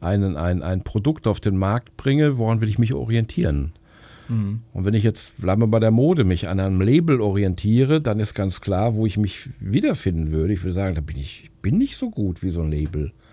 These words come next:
Speaker 2: Mhm.
Speaker 1: Ja, das hat ja auch
Speaker 2: Mhm.
Speaker 1: Millionen gekostet, so ein Label zu implementieren. Also wo bin ich da?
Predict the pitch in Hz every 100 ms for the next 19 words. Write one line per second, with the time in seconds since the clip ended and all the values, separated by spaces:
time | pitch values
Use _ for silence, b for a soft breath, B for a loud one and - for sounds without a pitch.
0 | B B 107 107 98 127 110 80 98 120
1 | 110 104 104 104 110 113 101 - 170 185
2 | 98 90 92 92 90 92 87 92 90 -
3 | 196 170 - B B 101 104 101 180 254
4 | - 78 73 78